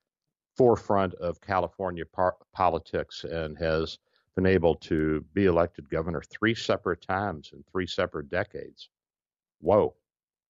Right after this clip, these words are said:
Of course, he speaks out of both sides of his mouth and talks about ecology and all that, and then he's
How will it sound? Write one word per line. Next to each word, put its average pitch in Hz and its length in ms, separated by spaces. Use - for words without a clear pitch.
Of - 920
course, 101 220
he 87 100
speaks - 340
out 78 140
of 69 100
both 76 220
sides 69 300
of 62 120
his - 180
mouth 65 380
and 62 80
talks - 280
about 67 340
ecology 82 640
and 73 80
all 67 180
that, 69 240
and 76 80
then 73 100
he's 69 280